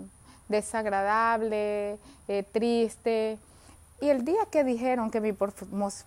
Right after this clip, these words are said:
mi posición era afectada, ese día me llamó otro, otro general manager. Un general manager que no tiene mucho que ver conmigo y me dice, "Oye, yo quiero hablar contigo".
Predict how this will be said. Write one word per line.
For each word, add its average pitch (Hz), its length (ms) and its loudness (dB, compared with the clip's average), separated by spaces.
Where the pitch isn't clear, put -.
mi 202 160 0
posición 185 440 -2
era 202 160 -2
afectada, 180 680 -8
ese 262 240 -6
día 277 160 -2
me 254 120 -2
llamó 185 340 -6
otro, 220 440 -6
otro 233 320 -2
general 185 400 -6
manager. 127 400 -12
Un 170 120 -6
general 311 360 0
manager 262 380 2
que 208 100 -2
no 190 120 -2
tiene 220 200 -4
mucho 240 300 -2
que 240 100 -4
ver 233 160 -4
conmigo 180 440 -2
y - 20 -6
me 185 100 -6
dice, 208 200 -4
"Oye, 320 220 -2
yo 269 100 0
quiero 277 260 -2
hablar 180 260 -2
contigo". 247 540 -10